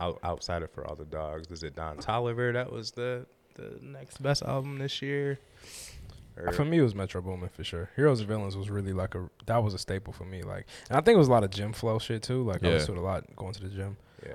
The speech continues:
Speaker 2: Uh, but it was just the versatility on that album, man. A lot of different
Speaker 1: Did that,
Speaker 2: artists,
Speaker 1: was that this year?
Speaker 2: a lot of rappers. Yeah,
Speaker 1: That
Speaker 2: Heroes and
Speaker 1: dropped this
Speaker 2: Villains. I think the Heroes and Villains Deluxe dropped this year.
Speaker 1: Oh, the Deluxe dropped
Speaker 2: And I
Speaker 1: this
Speaker 2: think
Speaker 1: year.
Speaker 2: that's the one that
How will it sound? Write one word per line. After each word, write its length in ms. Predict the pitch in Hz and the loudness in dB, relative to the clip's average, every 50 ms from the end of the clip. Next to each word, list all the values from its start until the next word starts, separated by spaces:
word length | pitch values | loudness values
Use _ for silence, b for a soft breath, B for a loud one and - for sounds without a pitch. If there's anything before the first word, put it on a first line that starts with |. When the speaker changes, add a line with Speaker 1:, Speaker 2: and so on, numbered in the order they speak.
| - - | -8 -4
Speaker 2:
Uh, 360 | - 117 110 104 98 90 104 | -2 -2 0 0 0 -2 0
but 200 | 117 127 127 113 | 2 2 6 8
it 60 | 160 | 8
was 100 | 180 180 | 8 8
just 100 | 160 - | 8 4
the 40 | - | 2
versatility 540 | 123 147 147 127 104 - 170 165 151 123 107 | 2 2 2 2 4 4 6 6 6 6 4
on 80 | 104 98 | 2 0
that 160 | 95 82 101 | 0 2 2
album, 240 | 123 135 107 92 95 | 2 2 2 0 -2
man. 140 | 95 95 | -2 -2
A 100 | 73 85 | -2 0
lot 180 | 92 98 98 107 | 0 2 2 2
of 60 | 113 | 2
different 240 | 110 110 - 107 98 | 0 -2 -2 0 0
Speaker 1:
Did 60 | 98 | 2
that, 80 | 104 104 | 2 2
Speaker 2:
artists, 320 | 107 113 - - - - _ - | 2 0 -2 -4 -10 -10 _ -6
Speaker 1:
was 100 | 107 110 | -2 -2
that 140 | 139 143 - | -2 -2 -2
this 180 | 147 143 - | -4 -6 -4
year? 100 | 233 254 | -4 0
Speaker 2:
a 40 | - | 2
lot 80 | 104 107 | 2 4
of 80 | 101 | 4
rappers. 400 | 101 98 95 - 101 113 - - - | 4 4 2 2 -2 -4 -6 -6 -4
Yeah, 120 | 98 104 | -2 0
Speaker 1:
That 80 | 104 117 | 2 4
Speaker 2:
Heroes 120 | 143 139 127 | 4 4 4
and 60 | 113 | 4
Speaker 1:
dropped 20 | |
this 0 | |
Speaker 2:
Villains. 220 | 113 135 139 120 104 | 2 4 2 2 0
I 40 | 110 | 2
think 160 | 120 165 160 | 0 2 4
the 60 | 135 | 6
Heroes 140 | 139 139 127 | 6 6 6
and 80 | 120 113 | 4 2
Villains 220 | 120 113 113 104 | 2 2 0 0
Deluxe 380 | 98 98 95 101 98 - - - | 0 0 2 2 2 0 -2 -4
dropped 260 | - 73 73 - - | -4 -4 -4 -4 -4
this 140 | - - - | -8 -8 -8
year. 100 | - 80 92 | -6 -4 -4
Speaker 1:
Oh, 100 | 87 82 | -4 -6
the 100 | 80 78 | -8 -10
Deluxe 360 | 71 - 76 80 76 - - | -12 -10 -8 -8 -8 -10 -12
dropped 160 | - - - | -14 -8 -4
Speaker 2:
And 80 | 104 110 | -2 -2
I 40 | 107 | 0
Speaker 1:
this 40 | 104 | 0
Speaker 2:
think 80 | 120 110 | -2 -2
Speaker 1:
year. 40 | 104 | -2
Speaker 2:
that's 100 | 101 - | -2 -2
the 80 | - 98 | -4 -6
one 160 | 95 95 92 | -6 -4 -4
that 220 | 95 92 87 90 | -4 -6 -6 -6